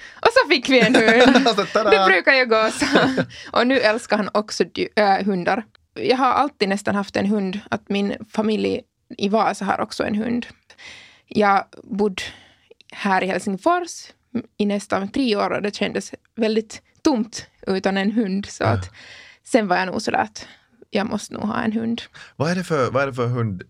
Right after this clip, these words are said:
Speaker 2: som du har nu? Och vad har
Speaker 1: Hundras. Äh, det är Jack Russell Terrier.
Speaker 2: Ah, så
Speaker 1: Och det är
Speaker 2: passligt.
Speaker 1: samma båda.
Speaker 2: Okej.
Speaker 1: Så det var en bra ras,
Speaker 2: Mm.
Speaker 1: så jag ville inte byta.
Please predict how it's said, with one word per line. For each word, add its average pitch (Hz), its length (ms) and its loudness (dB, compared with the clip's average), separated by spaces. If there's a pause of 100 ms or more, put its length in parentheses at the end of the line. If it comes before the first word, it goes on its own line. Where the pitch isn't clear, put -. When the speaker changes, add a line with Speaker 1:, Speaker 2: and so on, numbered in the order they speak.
(140)
Speaker 2:
som 101 260 -4
du 95 60 -2
har 98 120 0
nu? 110 80 -2
Och 120 60 2
vad 110 140 0
har 101 80 0
Speaker 1:
Hundras. - 520 -6
Äh, 240 100 0 (240)
det 254 100 -2
är 294 60 -2 (100)
Jack 381 200 -4
Russell 226 440 -4
Terrier. - 340 -6 (220)
Speaker 2:
Ah, 262 380 -4
så 269 160 -8
Speaker 1:
Och 339 100 -10
det - 80 -2
är - 40 2
Speaker 2:
passligt. 277 240 0
Speaker 1:
samma 262 380 2 (200)
båda. 202 320 0 (180)
Speaker 2:
Okej. 190 500 0 (360)
Speaker 1:
Så - 260 -6 (260)
det 254 160 0
var 233 140 -2
en 220 160 -2 (460)
bra 285 240 2
ras, 220 500 0
Speaker 2:
Mm. 147 120 0
Speaker 1:
så - 60 4
jag 208 60 2
ville 196 220 -2
inte 214 200 -4
byta. 214 340 -4